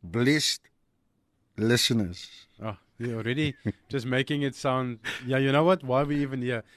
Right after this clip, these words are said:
Speaker 2: Let us just go out <laughs> there and just shine for the Lord. But brother, so many things happening in the world. I mean, there's so many highlights. And something that you said today, um,
Speaker 1: Yeah.
Speaker 2: w-, while I was reading the news, you said,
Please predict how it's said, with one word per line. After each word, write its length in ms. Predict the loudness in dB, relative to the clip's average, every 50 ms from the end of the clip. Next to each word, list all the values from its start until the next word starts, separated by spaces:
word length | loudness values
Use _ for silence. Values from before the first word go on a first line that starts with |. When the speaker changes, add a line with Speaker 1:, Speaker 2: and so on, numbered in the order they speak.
| 6
Speaker 2:
Let 180 | 6 6 6 6
us 120 | 2 2 2
just 240 | 0 -2 -2 0
go 180 | 4 6 6 8
out 320 | 8 8 6 6 4 0
<laughs> 60 | -2 0
there 180 | 0 2 0
and 80 | -2 -2
just 200 | -6 -8 -8 -4
shine 320 | 0 2 4 4 4 2
for 140 | 0 -4 -2
the 140 | -2 -2 -2
Lord. 560 | -2 -2 -2 0 0 0 0 -2 -4 -8 -8 -8 -10 -20 -18 -16 -10 -8 -8 -8 -8 -12 -10
But 100 | -10 -4
brother, 240 | -2 -2 -2 -2 -2
so 140 | -6 -6 -8
many 160 | -6 -6 -8
things 240 | -6 -6 -8 -6 -6
happening 340 | -6 -8 -6 -6 -8 -6 -6
in 80 | -4
the 100 | -6 -6
world. 520 | -6 -2 0 2 4 4 4 2 2 0 -2
I 40 | -2
mean, 280 | -2 -2 -2 -2 -2
there's 120 | -4 -6 -6
so 140 | -4 -4
many 160 | -4 -4 -4 -4
highlights. 400 | -4 -4 -4 -4 -4 -6 -6 -6
And 180 | -8 -8 -8
something 360 | -4 -4 -4 -2 -2 -2 -2
that 180 | -2 -2 -4 -4
you 540 | -6 -4 -2 0 0 0 0 0 -2 -4 -4
said 340 | -6 -8 -4 -4 -4 -4 -4
today, 460 | -8 -6 -4 -2 -2 -2 -4 -4 -6
um, 240 | -6 -6 -6 -2 0
Speaker 1:
Yeah. 140 | 0 0
Speaker 2:
w-, 280 | 0 -4 -8 -8 -8 -6
while 260 | -2 -2 -2 -2 0
I 100 | -2 -4
was 260 | -4 -4 -4 -6 -6
reading 320 | -6 -6 -4 -4 -4 -6 -6
the 80 | -6
news, 300 | -6 -4 -2 -2 -2 -2
you 80 | -2 -4
said, 200 | 0 0 -2 -2